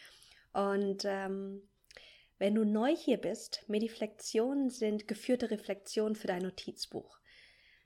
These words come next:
Ich weiß, viele von euch sind auch unterwegs, macht das Ganze auch gerne für euch einfach gedanklich und schreibt es euch danach aber auf, damit's wirklich verinnerlicht wird.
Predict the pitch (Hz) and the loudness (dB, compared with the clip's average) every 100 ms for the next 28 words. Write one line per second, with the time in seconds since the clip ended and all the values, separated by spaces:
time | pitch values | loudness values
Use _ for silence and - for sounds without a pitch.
0 | _ _ - 214 247 - 240 226 226 202 | _ _ 4 4 6 4 4 4 2 2
1 | 214 - 208 190 202 208 196 240 - - | 2 -2 -2 -2 -2 0 2 2 -2 -6
2 | 196 - 214 - 208 214 190 190 208 196 | -6 -6 -6 2 2 4 0 0 -2 0
3 | 208 - 151 175 - 190 - - 214 208 | -2 -2 -2 -2 -6 -12 -8 -2 2 4
4 | 247 262 247 240 - - - - - 202 | 2 2 2 0 -14 -20 -20 -16 -4 -2
5 | 202 202 - 185 202 - 196 196 202 190 | 0 0 2 0 0 -4 -2 0 -2 0
6 | 190 190 190 170 170 202 - 180 185 185 | -2 -6 -8 -4 -2 -4 -4 -4 -4 -4
7 | 190 196 196 185 - - 226 220 214 196 | -4 -4 -4 -10 -12 -6 0 2 2 0
8 | 180 - 139 - | -4 -4 -6 -6